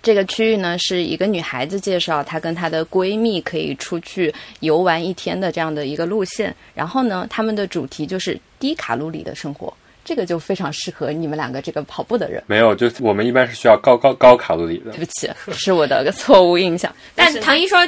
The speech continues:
Speaker 3: 低卡路里，一般是因为他自己想要低卡路里。
Speaker 1: 是的，我本来就觉得这个，这条路线应该是非常，非常，非常适合我的，因为我又想就是边走边吃，又觉得自己吃不了那么多东西，而且卡路里特别高。
Speaker 2: 但是你又非常爱去那个区域。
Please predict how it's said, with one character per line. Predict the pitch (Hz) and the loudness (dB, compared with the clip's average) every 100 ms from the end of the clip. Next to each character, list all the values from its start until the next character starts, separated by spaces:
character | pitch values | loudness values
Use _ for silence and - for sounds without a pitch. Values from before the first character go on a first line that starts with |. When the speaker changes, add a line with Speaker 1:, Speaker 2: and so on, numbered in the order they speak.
| - | 2
Speaker 3:
低 | 339 | -8
卡 | 370 233 | -4 0
路 | 240 | 0
里， | 254 196 | 0 -4
一 | 233 | -4
般 | 277 | -4
是 | 277 277 | -4 -6
因 | 277 | -4
为 | 277 | -4
他 | 277 | -6
自 | 247 302 | -8 -6
己 | 277 | -4
想 | 254 - | -6 -8
要 | 214 | -10
低 | 226 | -8
卡 | 240 - | -10 -10
路 | 190 | -12
里。 | 190 175 - | -14 -14 -10
Speaker 1:
是 | - 214 | -4 0
的， | 175 143 | 2 4
我 | 160 | 4
本 | 175 | 4
来 | 160 151 | 2 0
就 | 170 | -2
觉 | 165 | -2
得 | 151 156 | -2 0
这 | 185 | 0
个， | 165 - | -2 -2
这 | 214 | 0
条 | 190 160 | 2 2
路 | 165 180 | 0 -2
线 | 175 | -2
应 | 160 | -4
该 | 165 170 | -4 -6
是 | 170 | -4
非 | 160 | -4
常， | 143 160 | -2 -2
非 | 147 | -2
常， | 156 143 151 | -2 -2 -4
非 | 165 | -6
常 | 147 | -6
适 | 156 - 160 | -4 -6 -6
合 | - 127 | -4 -4
我 | 123 | -4
的， | - | -6
因 | 151 | -6
为 | 165 | -4
我 | 170 160 | -2 2
又 | 147 180 | 2 0
想 | 180 113 - - - - | -2 -6 -8 -18 -20 -16
就 | - | -10
是 | 156 160 - | -8 -8 -4
边 | 196 208 | -2 -2
走 | 180 127 | -2 -2
边 | 165 175 | -2 -4
吃， | - - 170 175 | -4 -6 -4 -4
又 | 170 | -4
觉 | 151 | -4
得 | 147 | -4
自 | 156 170 | -4 -6
己 | 143 127 | -8 -6
吃 | - 175 | -6 -4
不 | |
了 | 165 - | -6 -6
那 | 156 | -6
么 | 156 | -4
多 | 156 | -4
东 | 151 151 180 | -4 -6 -4
西， | 165 | -6
而 | 147 | -6
且 | 160 | -8
卡 | - 147 | -10 -8
路 | 147 | -6
里 | 165 131 | -6 -6
特 | 170 | -8
别 | 139 | -8
高。 | 143 143 143 - _ - | -4 -4 -6 -10 _ 4
Speaker 2:
但 | 143 | 4
是 | 107 | 6
你 | |
又 | 107 | 6
非 | 117 143 | 6 8
常 | 123 131 | 8 8
爱 | 117 | 4
去 | 101 - 107 | 2 -4 -2
那 | 98 | -2
个 | 90 | -4
区 | - 87 | -8 -10
域。 | 82 | -10